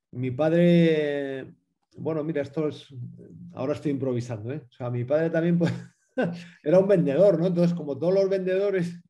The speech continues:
también tienen, son un poco deportistas, ¿no? Porque tienen que mejorar continuamente su rendimiento, lo tienen que medir, ¿no? O sea, tienen esta faceta.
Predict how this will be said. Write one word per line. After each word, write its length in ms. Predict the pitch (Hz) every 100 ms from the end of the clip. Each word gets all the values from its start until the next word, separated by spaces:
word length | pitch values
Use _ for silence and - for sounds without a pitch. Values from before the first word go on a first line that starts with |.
| _ _ _ _
también 340 | 135 143 175
tienen, 480 | 175 185 - - - _
son 180 | 175
un 80 | 180
poco 180 | 196 196
deportistas, 640 | 180 139 127 226 185 127
¿no? 140 | 156 202
Porque 140 | 160
tienen 180 | 160 175
que 80 | 180
mejorar 640 | 175 170 170 175 - 170
continuamente 640 | 156 156 165 170 170 175 170
su 160 | 170
rendimiento, 640 | 156 143 147 190 208 175 160
lo 100 | 143
tienen 240 | 175 175
que 120 | 165
medir, 340 | 143 151 202 165
¿no? 140 | 180
O 40 |
sea, 220 | 175 139 127
tienen 300 | 151 156 151
esta 260 | - 151
faceta. 500 | 131 - 180 165 143